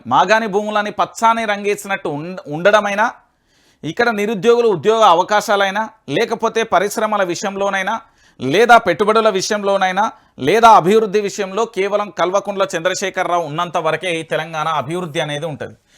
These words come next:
ఎందుకు నేను ఈ విషయాన్ని చెప్తున్నానంటే, కేసీఆర్ అనే వ్యక్తికి, ఈ చంద్రబాబు ఉన్నాడు కదా, టీడీపీ పార్టీకి సంబంధించిన అధ్యక్షుడు, ఆ? ఈ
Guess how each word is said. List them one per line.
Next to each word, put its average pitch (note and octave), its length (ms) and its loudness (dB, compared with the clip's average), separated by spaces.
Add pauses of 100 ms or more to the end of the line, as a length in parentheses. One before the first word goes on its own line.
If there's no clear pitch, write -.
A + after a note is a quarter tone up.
(240)
ఎందుకు A#3 340 0
నేను B3 200 -6
ఈ - 20 -6
విషయాన్ని G#3 380 -6
చెప్తున్నానంటే, F3 920 -4 (460)
కేసీఆర్ B3+ 540 2
అనే A3+ 180 0
వ్యక్తికి, G#3 720 -6 (280)
ఈ G#3+ 180 -8 (120)
చంద్రబాబు A#3 480 2
ఉన్నాడు A3+ 240 0
కదా, A3+ 320 0 (140)
టీడీపీ A#3 540 -8
పార్టీకి G3+ 540 -2
సంబంధించిన F#3 600 -8
అధ్యక్షుడు, D#3 420 -6 (1120)
ఆ? A3 180 0 (500)
ఈ F#3 140 -8